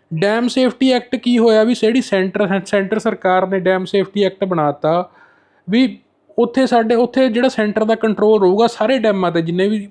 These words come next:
ਪੂਰੇ ਇੰਡੀਆ ਦੇ ਵਿੱਚ ਡੈਮ ਨੇ, ਉਹਦੀ ਸੁਰੱਖਿਆ ਲਈ, ਸੇਫਟੀ ਲਈ, ਪਾਣੀ ਵੱਧ ਗਿਆ, ਘਟ ਗਿਆ, ਓਵਰਲੋਡ। ਤੇ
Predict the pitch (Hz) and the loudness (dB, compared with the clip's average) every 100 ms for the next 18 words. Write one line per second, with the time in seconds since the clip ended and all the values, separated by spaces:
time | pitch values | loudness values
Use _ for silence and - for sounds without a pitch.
0 | - 185 180 175 170 165 156 160 143 143 | -4 0 2 2 2 2 0 -2 -2 -2
1 | 135 135 135 _ _ _ _ _ - 226 | -4 -8 -12 _ _ _ _ _ -2 0
2 | - 202 190 175 156 147 151 175 165 - | 0 -2 -2 0 0 0 0 0 -2 0
3 | 170 160 165 165 160 165 156 170 185 180 | 0 0 0 -2 -2 0 0 0 0 0
4 | 185 160 151 156 156 156 156 160 165 - | 0 -2 0 0 0 0 0 0 -2 -4
5 | - _ _ _ 254 | -20 _ _ _ -2